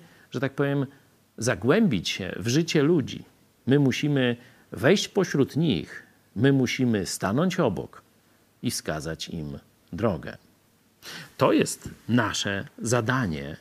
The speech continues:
jako chrześcijan. Warto, warto o tym pamiętać i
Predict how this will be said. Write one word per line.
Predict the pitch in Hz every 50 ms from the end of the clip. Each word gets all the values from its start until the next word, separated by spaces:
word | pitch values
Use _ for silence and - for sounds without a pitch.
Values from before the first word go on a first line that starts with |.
| _ -
jako | 131 117 95 73 76 - - 95 87 90 - -
chrześcijan. | - - - 131 117 - - - - - - - 117 - - -
Warto, | - 98 113 131 - - - 165 165 170 - - - - - - - - - - - - - - - - - - _ _ _ _ _ _ _ _ _ _ _ _ _ _ -
warto | - 143 175 208 202 220 202 202
o | 190
tym | 196 196 190 185 175 147 - - - 151 -
pamiętać | - 135 143 156 196 233 208 156 104 - 95 101 180 208 - - - - - - - - -
i | 160 175 175 160 156 143 139